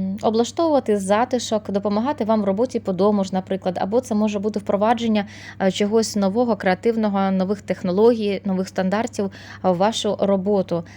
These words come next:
Це також може бути і різка зміна колективу, різка зміна роботи.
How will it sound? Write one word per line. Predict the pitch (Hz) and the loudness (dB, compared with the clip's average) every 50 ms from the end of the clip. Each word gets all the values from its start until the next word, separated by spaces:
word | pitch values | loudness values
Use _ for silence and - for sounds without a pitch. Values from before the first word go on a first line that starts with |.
| - - | -20 -8
Це | - - 247 | 0 0 2
також | 240 269 - 247 233 220 | 2 4 2 2 2 4
може | 214 220 226 214 214 | 2 2 2 2 0
бути | 190 208 233 - - - - | 0 -2 -2 -2 -2 -4 -2
і | - 196 202 208 208 - | -2 -2 0 2 2 2
різка | - 202 208 196 - - 220 226 | 2 2 0 0 0 0 0 0
зміна | 247 233 226 214 220 226 | 2 2 0 2 2 0
колективу, | 214 214 202 202 214 208 - - 208 190 175 180 | 0 -2 -4 -4 -4 -6 -4 -4 -2 0 0 0
різка | 175 185 185 - - 202 | -2 -2 -4 -2 -2 -2
зміна | 208 214 214 208 208 208 208 | 0 0 0 0 2 0 0
роботи. | 208 202 185 180 170 170 - - - | 0 -2 -2 -4 -4 -4 -4 -8 -10